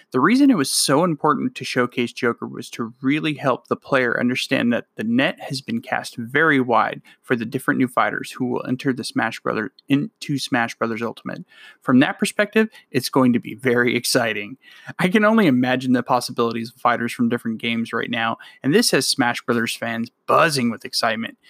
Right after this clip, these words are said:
If you could have any character added to Smash Ultimate right now, who would it be?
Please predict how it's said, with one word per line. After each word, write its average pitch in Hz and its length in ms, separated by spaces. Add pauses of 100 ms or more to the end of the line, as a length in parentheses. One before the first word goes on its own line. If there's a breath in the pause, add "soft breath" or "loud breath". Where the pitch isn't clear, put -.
(180 soft breath)
If - 180
you 247 80
could 311 140
have 254 220
any 214 260
character 135 500
added 120 260
to 131 60
Smash 117 400
Ultimate 117 400
right 117 220
now, 110 300 (120)
who - 200
would 277 120
it 160 140
be? - 320